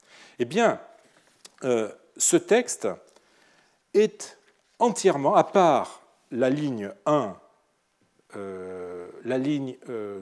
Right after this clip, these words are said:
deux quatre, qui est empruntée à Matthieu, Luc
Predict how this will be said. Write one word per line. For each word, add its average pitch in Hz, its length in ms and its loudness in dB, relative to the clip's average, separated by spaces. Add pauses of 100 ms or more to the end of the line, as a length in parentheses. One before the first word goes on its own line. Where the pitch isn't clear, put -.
deux 156 120 4
quatre, 127 520 -2 (580)
qui 143 200 -2
est 135 280 0 (400)
empruntée 123 480 -4
à 110 80 0
Matthieu, 127 720 -2
Luc 139 340 -6